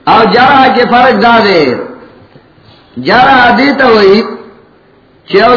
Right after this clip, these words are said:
سړي کې دینی نقصان دی او ته د هغه، هغه نقصان خلکو ته ښکاره کې، د دې لپاره چې خلک د ده د نقصان نه ځان وساتي. په دې علماو کتابونه لیکلي دي،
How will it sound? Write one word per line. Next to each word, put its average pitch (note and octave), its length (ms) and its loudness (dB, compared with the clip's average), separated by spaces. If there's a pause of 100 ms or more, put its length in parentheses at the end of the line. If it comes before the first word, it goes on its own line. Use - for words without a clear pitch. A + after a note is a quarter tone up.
سړي B3 260 0
کې C#4 160 0
دینی B3 280 0
نقصان B3+ 580 0
دی D#3 360 0 (1120)
او G#3+ 160 0
ته C4 220 -2
د C#4 40 0
هغه، B3+ 380 2
هغه A#3+ 280 2
نقصان A#3+ 500 0
خلکو A#3+ 240 0
ته A#3+ 180 0
ښکاره A3+ 440 0
کې، G#3+ 400 0 (1160)
د D3+ 40 -4 (120)
دې C4+ 180 0
لپاره C4 360 0 (100)
چې B3+ 160 -2
خلک C4+ 220 0
د A#3+ 120 -2 (100)
ده C4 120 0
د B3+ 60 2
نقصان A#3+ 500 0
نه A#3 120 0
ځان A3+ 300 0
وساتي. E3 760 -2 (1000)
په F3+ 100 -2
دې C4+ 200 0
علماو B3+ 760 2
کتابونه B3 560 0
لیکلي C4 400 0
دي، F#3+ 340 2